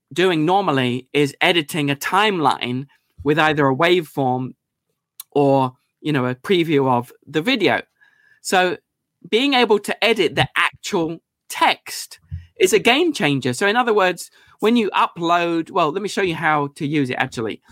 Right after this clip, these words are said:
Uh, first of all, it's, it's a software-based tool. Uh, you can <clears throat> You can access it also online, but it's, it's,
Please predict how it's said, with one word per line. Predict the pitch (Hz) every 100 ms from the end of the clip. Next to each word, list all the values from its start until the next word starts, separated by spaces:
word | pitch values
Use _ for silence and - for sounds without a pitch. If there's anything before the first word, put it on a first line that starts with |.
| - - -
Uh, | 147 156
first | 254 254 220
of |
all, | 185 160 -
it's, | 196 - - -
it's | 180 -
a | 170
software-based | - 240 247 - 190 170 175 160 160 - - - -
tool. | 170 143 127 123 - _ _ _ _ _ _ - 135
Uh, | 143
you | 143 147
can | 170 185 190 - -
<clears throat> | 208 151 - _ _ _
You | 175
can | - 196 190 -
access | 156 - - 156 -
it | 139 -
also | 151 151 143
online, | 135 147 139 135 123
but | 135
it's, | 131 - - -
it's, | 147 139 -